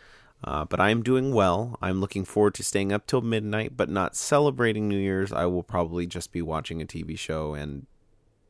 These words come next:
fiddling around on my computer. What about you? Are you doing anything tonight? It's New Year's Eve.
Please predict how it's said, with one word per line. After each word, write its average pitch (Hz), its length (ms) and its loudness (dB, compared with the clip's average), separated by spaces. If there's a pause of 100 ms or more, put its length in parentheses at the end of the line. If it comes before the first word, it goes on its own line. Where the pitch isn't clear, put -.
(100)
fiddling 78 300 -4
around 69 200 -4
on 69 40 -10
my 67 80 -10
computer. - 460 -10 (580)
What 90 80 -4
about 82 220 2
you? 80 220 -4 (100)
Are 92 60 -2
you 90 100 -2
doing 117 180 0
anything 117 240 -2
tonight? 117 340 -10 (440)
It's - 100 -8
New 113 80 4
Year's 98 240 4
Eve. 90 240 -2